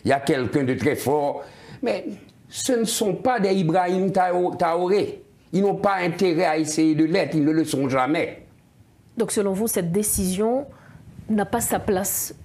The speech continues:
Speaker 2: là aujourd'hui ?
Speaker 1: Absolument pas. C'est une bévue magistrale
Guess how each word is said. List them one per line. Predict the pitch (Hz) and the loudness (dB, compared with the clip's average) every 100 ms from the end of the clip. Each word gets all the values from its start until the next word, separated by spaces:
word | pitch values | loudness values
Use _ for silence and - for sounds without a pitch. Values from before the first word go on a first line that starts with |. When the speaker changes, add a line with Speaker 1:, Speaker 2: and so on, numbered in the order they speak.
| - | -6
Speaker 2:
là | 202 175 | -2 0
aujourd'hui ? | 165 165 170 | 0 0 0
Speaker 1:
Absolument | 131 - 151 143 131 | 0 0 2 2 2
pas. | 143 131 85 - - - - - | 2 0 -2 -10 -20 -20 -20 -12
C'est | - 190 170 | -4 -2 2
une | 185 175 147 | 2 2 2
bévue | 113 185 127 135 226 226 - - - _ | 2 2 2 2 2 0 -8 -20 -20 _
magistrale | 87 117 180 151 143 - - 123 120 127 147 | -2 2 2 2 0 -2 0 0 2 0 -2